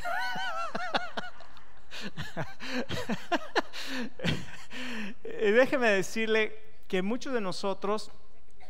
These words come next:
hemos experimentado la amargura. Tal vez esta tarde usted está experimentando amargura. Tal vez es, usted piensa es, es un enojo, pero, pero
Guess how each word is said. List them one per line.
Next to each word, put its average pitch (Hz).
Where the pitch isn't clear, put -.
hemos 220
experimentado 180
la 175
amargura. 147
Tal 330
vez 277
esta 247
tarde 170
usted 175
está 165
experimentando 160
amargura. 156
Tal 294
vez 277
es, -
usted 269
piensa 226
es, 220
es 214
un 233
enojo, 202
pero, 160
pero 175